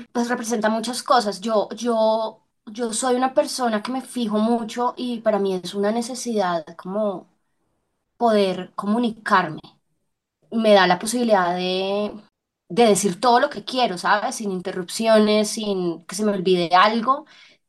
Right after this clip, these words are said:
Te-, a veces siento esa necesidad como que no se me quede nada por decir y, y cuando lo digo por escrito, como que siento que efectivamente no me quedó nada pendiente. Me doy cuenta que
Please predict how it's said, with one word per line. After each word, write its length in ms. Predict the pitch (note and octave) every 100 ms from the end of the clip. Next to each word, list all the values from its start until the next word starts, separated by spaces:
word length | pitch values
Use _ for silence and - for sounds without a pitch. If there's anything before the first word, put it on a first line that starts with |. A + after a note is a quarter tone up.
| _
Te-, 160 | - A3+ A3
a 60 | G#3
veces 240 | F3+ F#3
siento 240 | A#3+ A3
esa 100 | -
necesidad 380 | C4 B3+ B3 G#3+
como 120 | - G#3
que 80 | B3
no 80 | G#3
se 100 | G#3
me 100 | A3+
quede 180 | G3+
nada 380 | G3 G#3 A3 A#3
por 140 | A3+ A#3+
decir 400 | G#3+ G3+ G3+ G3+
y, 340 | A3 A3+ A3+ A3 _ _
y 80 | G#3+
cuando 380 | A3 A#3 A3 G3+
lo 220 | G3+ F#3
digo 300 | F#3 G#3+ G#3
por 120 | B3
escrito, 640 | A#3+ - G#3+ G#3+ G3+ G#3 G#3 - _ _
como 220 | - A3+ G#3+
que 400 | G#3 F#3+ C3+ - -
siento 460 | - B3 G#3+ G#3+
que 340 | G#3 C4+ - _ _ _ _
efectivamente 1000 | A3 A3+ A3 G3+ F#3+ G3+ G3+ A3+ A#3+ A#3+
no 260 | A#3 A#3 A3
me 140 | A3 A3
quedó 160 | B3
nada 180 | G#3+ F#3+
pendiente. 440 | G#3+ G#3+ G#3+ F3+ F3 - _ _ _ _ _ -
Me 260 | A#3+ A3+
doy 180 | A3 G#3
cuenta 340 | G#3 B3+ B3 B3+
que 200 | D#4